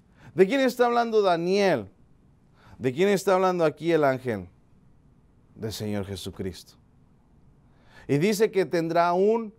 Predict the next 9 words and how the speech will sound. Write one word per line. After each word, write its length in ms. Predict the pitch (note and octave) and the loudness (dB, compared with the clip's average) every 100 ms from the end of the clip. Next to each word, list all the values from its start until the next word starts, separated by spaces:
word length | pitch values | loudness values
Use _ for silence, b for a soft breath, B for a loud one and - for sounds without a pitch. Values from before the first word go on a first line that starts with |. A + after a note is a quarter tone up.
| _ - | _ -12
reino, 800 | A#2+ C#3 D3+ D#3+ E3+ C3+ A2 F2 - _ _ _ B B - | -6 0 4 4 2 -2 -6 -10 -20 _ _ _ B B -4
que 120 | D3 | 0
no 220 | E3+ G#3+ | 2 2
tendrá 580 | G#3 G3+ G3 G#3+ A3 G3+ _ _ - | 2 0 2 2 2 -2 _ _ -20
fin, 680 | - - - G3+ F#3 A#2+ F2+ _ _ _ _ _ _ _ _ _ b b b | -14 -10 0 2 2 -2 -10 _ _ _ _ _ _ _ _ _ b b b
que 140 | - | -2
no 260 | E3+ G#3 A#3 | 2 4 2
tendrá 460 | G#3+ A3 G#3+ G3+ G#3 | 0 -2 2 4 2
fin, 440 | - F3 A#2 F#2 | -2 -2 -2 -6